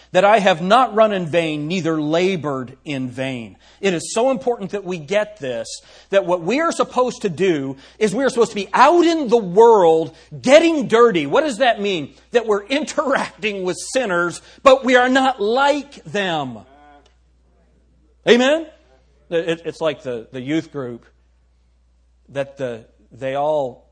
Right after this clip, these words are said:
put on bathing suits and the girls get on bikinis to go and give the gospel to people on the beach. How many of you ever heard of churches doing that? I've heard of churches doing that. Okay, so I, I'd love to see the manual for that.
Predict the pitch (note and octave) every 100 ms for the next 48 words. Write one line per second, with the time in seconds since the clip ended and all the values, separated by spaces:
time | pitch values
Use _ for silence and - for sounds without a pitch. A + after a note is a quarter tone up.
0 | _ - D#3 C#3+ C3 A#2 G#2+ A#2 D#3+ D#3
1 | C3+ A#2+ - A#2 G2 G#2+ A2 C3 C#3 A#2
2 | C3+ B2 A#2 - D3+ C#3+ A#2+ A2+ G#2+ -
3 | _ _ _ - B2 C3+ C3+ C3+ C3+ C3+
4 | B2 A#2 C#3 A#2+ B2 G#2+ C3 C#3 - -
5 | A2+ A2 G#2 _ _ _ _ - B2 C#3
6 | B2+ B2 A#2+ A2 G2+ A#2 G2+ E2+ - _
7 | _ _ _ _ _ _ _ _ _ _
8 | _ _ - G#4 F#4+ C#4+ A#3 F#3+ A3 G#3
9 | D#4+ F4+ A#2+ _ _ _ _ _ - C4
10 | E4+ B3 E3 B2+ C3 A2+ A2+ - _ _
11 | _ _ _ _ _ _ _ _ - D3+
12 | C#3 A2 - G#3 - F#3+ G#3+ B3 D4+ B3
13 | A#3 - G#3 D#3+ C3+ A#2+ _ _ _ C3+
14 | D3 D3+ D#3+ D3+ B2+ A#2 B2 G#2+ F#2+ -